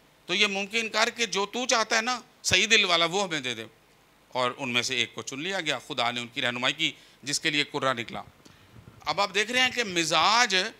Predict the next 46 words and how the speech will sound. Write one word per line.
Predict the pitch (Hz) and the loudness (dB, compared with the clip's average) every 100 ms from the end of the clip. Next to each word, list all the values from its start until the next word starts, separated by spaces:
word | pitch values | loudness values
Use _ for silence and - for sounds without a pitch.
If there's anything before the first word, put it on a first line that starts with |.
| _ - | _ -6
दाएं | 151 202 240 240 | 6 6 6 4
बाएं | 240 233 | 0 0
से | 202 220 220 - _ - - | 0 -2 -2 -8 _ -8 2
हट | 196 214 | 2 2
के | 202 208 | 0 0
अब | 165 175 185 | 2 0 0
कलाम | 180 165 170 | 4 4 4
मुकद्दस | 175 160 156 147 - | 0 -2 -2 -2 -2
पे | 143 | 0
आ | 117 | 0
गया | 117 113 | 2 -2
है, | 104 95 _ _ _ _ _ _ _ _ _ | -2 -10 _ _ _ _ _ _ _ _ _
और | 135 131 | 0 2
ये | 151 175 | 4 4
है | 180 | 4
तैयारी | 180 170 156 143 143 165 117 - _ _ - _ - | 2 0 2 2 2 0 -4 -10 _ _ -20 _ -8
रूहुल | 135 214 | -4 -4
कुद्दस | 185 190 185 - | -2 -2 -2 0
के | 180 | -2
काम | - 143 151 151 | 0 2 2 0
की, | 160 | -2
अगले | 170 160 190 | -2 0 0
लेवल | 175 156 139 | 2 2 0
की। | 123 113 90 _ _ _ - | -8 -12 -16 _ _ _ -4
और | 139 | -2
अगला | 147 165 | 2 4
लेवल | 190 208 214 | 4 2 0
क्या | 208 202 | -2 0
है? | 202 180 - - | 0 -2 -6 -4
अब | 147 170 | -2 0
अगले | 165 180 | 0 2
लेवल | 175 170 | 2 0
की | 170 | -2
बातें | 156 139 135 151 | -4 -4 -2 -4
सुनिएगा। | 147 127 123 160 - - - - | -4 -4 0 0 -2 -20 -20 -8
नविश्तों | 127 151 180 - 226 220 | -4 0 4 4 4 2
का | 226 | 2
जिक्र | 196 214 | 2 0
होने | 185 180 165 | 0 4 6
लगा, | 139 117 90 - - - 135 | 6 2 -2 -16 -20 -12 -2
जो | 165 | -2
पहले | 170 185 214 | 4 4 4
से | 214 202 | 2 0
उसने | 185 202 | 0 -2
सुना | 190 196 196 208 | -2 -2 0 0
था, | 185 147 110 | 2 -2 -2